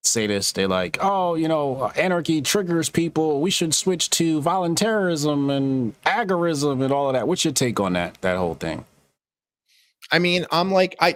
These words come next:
Speaker 2: you know, I'm, I don't care. Like, if we're talking about the same thing, use whatever word you wanna use. But, like, at a certain point,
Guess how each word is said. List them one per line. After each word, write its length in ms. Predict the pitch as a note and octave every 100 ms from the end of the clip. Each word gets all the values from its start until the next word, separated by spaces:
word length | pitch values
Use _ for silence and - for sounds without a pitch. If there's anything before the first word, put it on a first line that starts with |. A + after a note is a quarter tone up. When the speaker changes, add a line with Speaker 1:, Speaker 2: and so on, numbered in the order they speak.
| -
Speaker 2:
you 200 | D3+ F#3+
know, 220 | A3+ G#3+ F3+
I'm, 160 | G3+
I 120 | - A3
don't 180 | A#3
care. 460 | - - D3 E3 G#3
Like, 160 | D3 A#2+
if 80 | C#3
we're 60 |
talking 400 | - C#3+ D#3+ F#3
about 180 | D#3+ -
the 60 | C3+
same 320 | C#3+ C#3 B2
thing, 360 | - B2+ D#3+
use 240 | D3 B2+ A2
whatever 320 | A#2+ C3 A#2+
word 320 | A2 B2+ C3
you 120 | A#2+
wanna 220 | C3 C3 A2
use. 520 | G#2 C#3+ F3 F#3 - - -
But, 100 | D#3
like, 220 | F3+ F3
at 80 | F3
a 40 |
certain 380 | E3+ - A3+ F#3+
point, 460 | - F#3 G#3 F#3